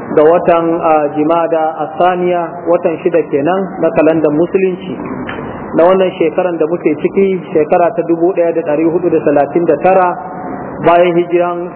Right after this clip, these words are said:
fiyayyen halitta Annabi Muhammad sallallahu alaihi wa alihi wa sallam daga mahaifansa Makka zuwa makwancinsa Madina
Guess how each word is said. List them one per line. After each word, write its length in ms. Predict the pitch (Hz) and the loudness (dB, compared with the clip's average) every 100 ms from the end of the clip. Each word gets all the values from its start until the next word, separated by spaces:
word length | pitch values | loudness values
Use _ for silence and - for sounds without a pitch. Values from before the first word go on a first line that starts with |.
| 160 | 0
fiyayyen 400 | 160 175 175 165 | 2 2 0 0
halitta 480 | 160 170 175 165 151 | -2 -2 0 -2 0
Annabi 320 | 151 165 156 | -2 0 0
Muhammad 460 | 151 - 175 165 - | -2 -2 0 2 2
sallallahu 560 | 170 156 151 165 160 156 | 2 2 4 2 2 0
alaihi 400 | 151 165 165 151 | 0 0 0 0
wa 160 | 151 165 | 0 0
alihi 240 | 165 147 156 | -2 0 0
wa 80 | 143 | 2
sallam 320 | 190 202 208 - - - - - - | 2 2 0 -4 -12 -12 -12 -12 -2
daga 240 | 156 151 160 | 2 4 4
mahaifansa 640 | 175 175 170 180 175 156 | 2 2 0 -2 -2 -2
Makka 240 | 170 170 151 | -2 -2 -2
zuwa 160 | 165 156 | 0 -2
makwancinsa 640 | 151 165 156 170 156 156 | -4 -4 -4 -4 0 0
Madina 360 | 143 143 190 | 2 0 -2